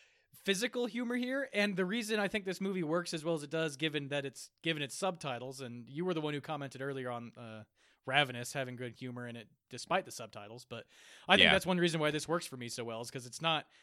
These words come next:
Speaker 1: it's all physically communicated. It's not really in
Speaker 2: Yeah.
Speaker 1: delivery generally.
Speaker 2: And I wouldn't say that that's not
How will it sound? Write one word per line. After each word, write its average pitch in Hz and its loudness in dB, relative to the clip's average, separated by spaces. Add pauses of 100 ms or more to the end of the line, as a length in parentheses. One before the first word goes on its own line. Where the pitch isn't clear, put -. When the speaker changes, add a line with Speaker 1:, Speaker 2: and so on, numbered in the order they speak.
(160)
Speaker 1:
it's 156 2
all 170 6
physically 156 -2
communicated. 127 -6
It's 113 -10
not 127 -4
really 120 -8
in 107 -2
Speaker 2:
Yeah. 87 12
Speaker 1:
delivery 98 -14
generally. 95 -16
Speaker 2:
And 151 12
I 147 12
wouldn't 151 10
say 143 12
that 107 6
that's 104 10
not 90 8